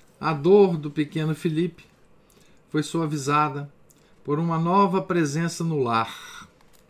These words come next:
Alessandra de Michele Lenzi, sua madrasta, demonstrou ter uma índole muito amável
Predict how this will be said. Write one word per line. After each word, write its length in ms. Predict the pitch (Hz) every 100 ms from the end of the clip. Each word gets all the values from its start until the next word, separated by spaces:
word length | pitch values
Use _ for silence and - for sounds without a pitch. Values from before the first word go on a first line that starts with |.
| _ - - - _ -
Alessandra 760 | 135 147 143 - 175 190 180
de 220 | 165 170
Michele 540 | 165 160 - 151 147 143
Lenzi, 600 | 131 147 143 113 104 - - _ _ _ - _
sua 240 | - - 139
madrasta, 760 | 139 120 143 151 - - 85 - - _ _ -
demonstrou 640 | 135 151 147 - 175 175
ter 120 | 175
uma 200 | 170 165
índole 420 | 175 170 160 156
muito 320 | 160 190 180
amável 680 | 160 147 151 151 143 147 147